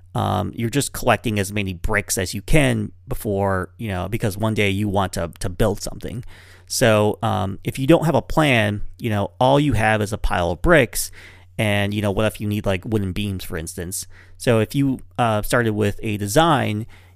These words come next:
you would know what to do with it. Um, so, like, uh, this is, like,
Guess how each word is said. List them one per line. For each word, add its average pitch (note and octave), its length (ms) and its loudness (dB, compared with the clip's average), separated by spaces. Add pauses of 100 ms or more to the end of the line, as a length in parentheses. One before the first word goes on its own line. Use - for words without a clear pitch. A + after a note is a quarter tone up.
you A2+ 380 -4
would C3 460 2
know B2 320 4
what G2+ 560 0
to - 100 -2
do G#2 260 -4
with F#2 160 -4
it. E2 180 -12 (560)
Um, A2 520 0 (640)
so, C3 280 8
like, A2+ 440 0 (320)
uh, G#2 380 2 (500)
this F3 240 4
is, F3+ 140 2
like, C#3 240 4